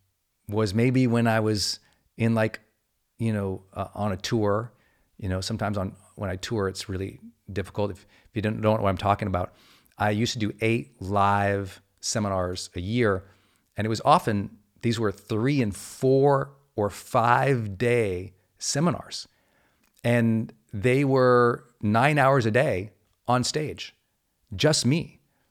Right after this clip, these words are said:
Most of my events for ten years had no other speakers. It was just me teaching, 'cause I'm a curriculum-based teacher. So people would come in, we'd teach a framework, and we would break it down. We would workshop it. We would literally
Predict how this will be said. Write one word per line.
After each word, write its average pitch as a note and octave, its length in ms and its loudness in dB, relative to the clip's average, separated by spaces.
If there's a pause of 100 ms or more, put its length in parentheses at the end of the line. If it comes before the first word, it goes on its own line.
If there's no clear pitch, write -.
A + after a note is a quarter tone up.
(680)
Most C3 520 4
of D3+ 60 2
my B2 140 4
events C3+ 340 0
for A2+ 160 -4
ten C3+ 300 -2
years C#3 340 0
had B2 260 -2
no B2 360 6
other B2+ 220 4
speakers. - 640 -8 (480)
It D3+ 140 -2
was A#2 220 2
just D3 380 -2
me A#2 460 0 (380)
teaching, - 560 -4 (320)
'cause D3+ 140 -2
I'm E3 120 4
a - 60 4
curriculum-based D3+ 800 0
teacher. F3+ 440 -6 (540)
So B2+ 880 2
people C#3 160 -2
would C#3 120 -2
come C3+ 160 0
in, C#3 340 0 (800)
we'd A2+ 160 0
teach C#3 180 -4
a B2 60 -4
framework, D3+ 600 -2
and B2+ 160 2
we E3 80 0
would D#3+ 140 4
break C3 240 2
it C3 40 -4
down. B2+ 220 2
We A2+ 80 0
would G#2+ 180 2
workshop A#2+ 540 2
it. - 100 -14
We B2+ 80 2
would A#2 160 0
literally D3 320 4